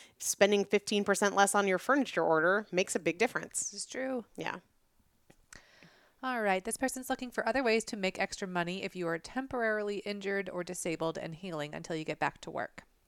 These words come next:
Speaker 2: They said that they have already sold all of their belongings as well.
Speaker 1: That's intense.
Speaker 2: Yes.
Speaker 1: Selling all your belongings?
Speaker 2: I know.
Speaker 1: Like, I can't even, I don't even know what that would look like.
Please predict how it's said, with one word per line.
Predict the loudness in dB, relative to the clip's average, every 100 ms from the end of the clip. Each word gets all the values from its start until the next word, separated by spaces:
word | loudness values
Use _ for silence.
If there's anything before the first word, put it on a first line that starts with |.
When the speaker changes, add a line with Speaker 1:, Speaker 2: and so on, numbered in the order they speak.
| -20 -20 _
Speaker 2:
They | -12 -10
said | -10 -12
that | -8
they | -4
have | -4 0
already | 0 0 0
sold | -2 -2 0 0
all | 0 0
of | 0
their | -2
belongings | -2 -2 -4 -10 -18 -14
as | -12
well. | -10 -10 -14 _ _ _ _ _
Speaker 1:
That's | -8 -4
intense. | -4 -4 -8 -8 -8 -10 -14
Speaker 2:
Yes. | -14 -12
Speaker 1:
Selling | -6 -4 -2 -2
all | -4
your |
belongings? | -4 -4 -4 -4 -6 -8
Speaker 2:
I | -10
know. | -10 -12 -16 _
Speaker 1:
Like, | -10 -8
I |
can't | -6 -4 -4
even, | -4 -6 -8 -14 _ _ _ _ _ _ _ _
I | -6
don't |
even | -4 -4
know |
what | -4
that | -4
would | -4
look | -6 -4
like. | -6 -6 -14